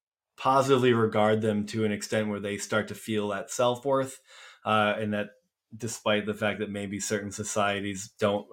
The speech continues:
like them or want anything to do with them or have kinda cast them out. Even, I mean, I guess if you look at that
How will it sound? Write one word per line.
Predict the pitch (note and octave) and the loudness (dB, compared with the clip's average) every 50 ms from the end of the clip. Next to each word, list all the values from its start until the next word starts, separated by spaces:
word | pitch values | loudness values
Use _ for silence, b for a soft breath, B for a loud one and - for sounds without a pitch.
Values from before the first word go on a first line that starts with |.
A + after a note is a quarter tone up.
| G#2 G#2+ _ _ - | -14 -14 _ _ -10
like | A#2 A2 G#2+ G#2 G2 G2+ G#2 G2+ - | -6 -4 -2 0 0 -2 -4 -6 -6
them | G#2+ G#2+ G2+ G2+ G2+ G2+ G2 | -6 -6 -6 -6 -6 -8 -10
or | - G2 F#2+ G2 G2 F#2+ G2 G2 | -12 -12 -10 -8 -8 -8 -8 -10
want | G2 F#2+ G2 F#2+ G2 | -10 -10 -10 -10 -10
anything | G#2 G2 F#2+ G2 F#2+ | -12 -12 -12 -12 -12
to | G2 | -4
do | A2 D#3+ F3+ F#3 | 4 6 8 8
with | F3+ D#3+ | 8 6
them | E3 D#3+ D3+ D3+ C#3 | 4 2 2 2 0
or | B2+ A#2 G#2+ | 0 0 0
have | G#2+ G#2+ G#2 - B B B B _ _ _ | -2 -4 -6 -8 B B B B _ _ _
kinda | - A#2+ A#2+ A#2 A2+ | -4 -2 -2 -2 -2
cast | A2+ - B2 A#2 A2 A2 - - | -2 -2 0 0 0 0 -4 -6
them | - G#2 - | -10 -10 -8
out. | A2 A#2+ A#2+ A2 G#2+ B2 | -4 -2 -2 -2 -2 0
Even, | C3+ C#3 D3 C#3+ C3 C3 B2+ - | -2 0 2 2 0 0 -2 -6
I | A#2+ | -6
mean, | A2+ A2+ A2 A2 | -6 -4 -4 -4
I | A2+ | -2
guess | A2+ B2+ B2 - | 0 -2 -2 -2
if | A#2+ A2+ | -2 0
you | A#2+ A#2+ | 2 2
look | A2+ A2 | 2 2
at | A2 | 2
that | A2 A2 G#2+ G#2 - | 0 0 0 0 -2